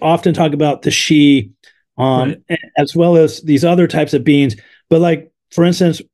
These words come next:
Speaker 1: in the early Irish history and the myths, they talk about that the Sidhe arrived in a cloud that landed on a mountaintop,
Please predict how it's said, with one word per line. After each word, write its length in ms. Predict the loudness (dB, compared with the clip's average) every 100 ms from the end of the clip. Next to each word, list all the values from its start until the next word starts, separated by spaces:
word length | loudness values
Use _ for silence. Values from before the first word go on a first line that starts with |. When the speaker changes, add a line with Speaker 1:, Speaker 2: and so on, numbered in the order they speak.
| -4
Speaker 1:
in 100 | 0
the 120 | 0 2
early 560 | 4 4 2 0 -4 _ _ _ _
Irish 500 | -4 0 2 2 2
history 460 | 0 0 2 2 2
and 160 | 0
the 60 | 0
myths, 460 | 2 2 0 -2 -10 _ _ -2
they 160 | 0 0
talk 260 | 0 0
about 320 | 0 0 0
that 140 | -2 -2
the 80 | -2
Sidhe 400 | 0 2 2 2
arrived 680 | 2 2 4 2 2 0
in 140 | -2 -4
a 40 |
cloud 600 | -4 -2 0 2 0 -2 _ _ _ _ -4
that 720 | 0 0 -2 _ _ -4 -2
landed 420 | 0 -2 2 2
on 140 | 2 0
a 40 |
mountaintop, 840 | 0 0 -2 -4 -4 -4 -6 -8